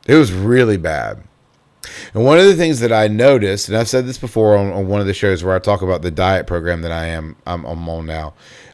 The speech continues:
Uh, one of the things that I noticed in the hospitals that I work in is that it seemed like the bulk of the people, not everybody, but the bulk of the people that were coming in and not making it were people that were morbidly obese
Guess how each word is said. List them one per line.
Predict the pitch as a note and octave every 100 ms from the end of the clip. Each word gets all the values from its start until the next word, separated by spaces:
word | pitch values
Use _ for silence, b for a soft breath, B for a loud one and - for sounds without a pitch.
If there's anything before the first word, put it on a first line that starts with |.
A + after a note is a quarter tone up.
| -
Uh, | G2 F#2
one | A2
of | C#3+
the | E3+
things | B2
that | G#2+
I | G2
noticed | F#2+ A2 D#3+ A#2
in | G2+
the | F#2+
hospitals | F#2 C#3 - A2+ G2 E2+
that | F#2+
I |
work | F#2 G2 C3 G#2+
in | F#2+ F#2
is | G#2 G2 E2
that | G2 F#2 - b b
it | - A2+
seemed | G2 B2 D#3 E3
like | D#3+ A#2 - F#2+
the |
bulk | F2+ D#2 G2 A#2 C#3+
of | C#3
the | C#3
people, | D3 D#3 E3+ F3+
not | C3+ G#2+ D3+
everybody, | D3 C3+ C3+
but | D3 B2
the | A#2
bulk | A2+ G2 G2
of | C#3+
the |
people | C#3+ C#3+ B2+
that | E2
were | G#2
coming | B2 B2 A2
in | C3+ A2+ G#2 B B B
and | A#2 G#2+ G2
not | G2 B2 -
making | G#2+ G#2 C#3 D#3
it | F3+ - - _ _ _ _ _ _ - - b b b
were | G#2
people | C#3 C#3
that | B2
were | A2+ A2 G2+ F#2+ -
morbidly | F#2+ F#2+ G#2+ B2+ D3 C#3+ D3+ D#3
obese | D3+ A2 G#2 A#2 -